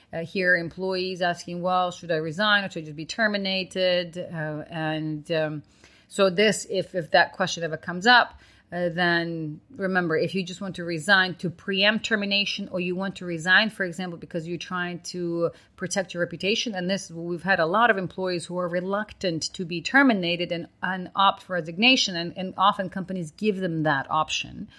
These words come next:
to resign because they, they are afraid that it will negatively affect, uh, their future prospects. So the whole idea of being terminated versus resigning just does not sit well with some employees. And so, uh, over the years, we've heard a lot of,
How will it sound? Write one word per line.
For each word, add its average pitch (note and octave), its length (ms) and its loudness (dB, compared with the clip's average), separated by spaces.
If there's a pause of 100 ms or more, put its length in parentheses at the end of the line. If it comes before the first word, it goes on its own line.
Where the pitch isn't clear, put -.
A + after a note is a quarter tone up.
(280)
to F3 120 -6
resign E3+ 380 0
because F#3 420 -2
they, F3+ 320 2 (180)
they F3+ 160 -2
are E3+ 300 2
afraid F3+ 480 0
that E3 100 -2
it E3+ 60 0
will D#3+ 160 -2
negatively E3 600 -4
affect, - 560 -4 (480)
uh, E3+ 220 -4
their E3+ 220 2
future F3 260 -8
prospects. - 640 -2 (220)
So G3 180 -4
the F#3 100 4
whole F#3+ 140 2
idea F3+ 420 6
of D#3 100 -2
being F3 220 0
terminated F#3+ 640 4
versus E3+ 320 -2
resigning E3+ 840 2
just E3 180 -10
does D#3 140 -4
not E3 280 0
sit - 300 -2
well E3+ 320 6
with D#3 220 -2
some G3 180 4
employees. - 600 -4
And E3 220 -2
so, E3 360 2 (340)
uh, E3 60 -4
over F3+ 260 4
the E3+ 100 0
years, F#3+ 260 6
we've D#3+ 100 -4
heard D#3+ 100 0
a D#3 80 2
lot F#3 300 8
of, D#3 160 0